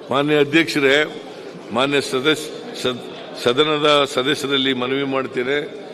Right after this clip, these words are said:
ಎರಡ್ ಸಾವಿರದ ಇಪ್ಪತ್ತೈದು ಇಪ್ಪತ್ತಾರನೇ ಆಯವ್ಯಯವನ್ನ ಸದನದ ಮುಂದೆ ಮಂಡಿಸಿದ್ದೇನೆ. ಒಟ್ಟು ಗಾತ್ರ ಖರ್ಚು ಆಗ್ತಕ್ಕಂಥದ್ದು ನಾಲ್ಕು ಲಕ್ಷದ ಒಂಬತ್ತು ಸಾವಿರದ ಐನೂರ ನಲವತ್ತೊಂಬತ್ತು ಕೋಟಿ.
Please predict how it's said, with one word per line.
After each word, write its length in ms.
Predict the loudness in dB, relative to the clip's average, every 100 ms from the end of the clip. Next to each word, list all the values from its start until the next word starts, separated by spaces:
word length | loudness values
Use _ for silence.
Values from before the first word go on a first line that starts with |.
| -14 -14 -16 -8
ಎರಡ್ 260 | -2 0 0
ಸಾವಿರದ 420 | 2 4 4 4
ಇಪ್ಪತ್ತೈದು 640 | 2 2 0 0 2 0 0
ಇಪ್ಪತ್ತಾರನೇ 680 | -2 -2 -2 2 0 0
ಆಯವ್ಯಯವನ್ನ 760 | 0 2 2 4 4 4 0 -2 -2 -4 -8 -14 -12 -6 -2
ಸದನದ 320 | 0 2 0
ಮುಂದೆ 360 | -2 0 0
ಮಂಡಿಸಿದ್ದೇನೆ. 1040 | 0 -4 -8 -8 -6 -4 -4 -2 -4 -4 -10 -16 -18 -18 -12 -4
ಒಟ್ಟು 360 | -4 -4 -6
ಗಾತ್ರ 500 | -2 0 0 0 -4 -4
ಖರ್ಚು 280 | -4 -4 -2
ಆಗ್ತಕ್ಕಂಥದ್ದು 1000 | -2 -2 -6 -6 -6 -8 -6 -6 -6 -12 -20 -20 -20 -20 -20 -20 -18 -18 -18 -18 -20 -20 -20 -18 -8
ನಾಲ್ಕು 420 | -2 0 0 -2 -4
ಲಕ್ಷದ 400 | -4 -6 -6 -4
ಒಂಬತ್ತು 720 | -4 -4 -4 -4 -4 -6 -10
ಸಾವಿರದ 680 | -6 -4 -2 -2 -2 -2 -4
ಐನೂರ 340 | -4 -4 -2
ನಲವತ್ತೊಂಬತ್ತು 1000 | -2 -4 -6 -6 -6 -6 -8 -8 -10 -12
ಕೋಟಿ. 420 | -12 -12 -12 -14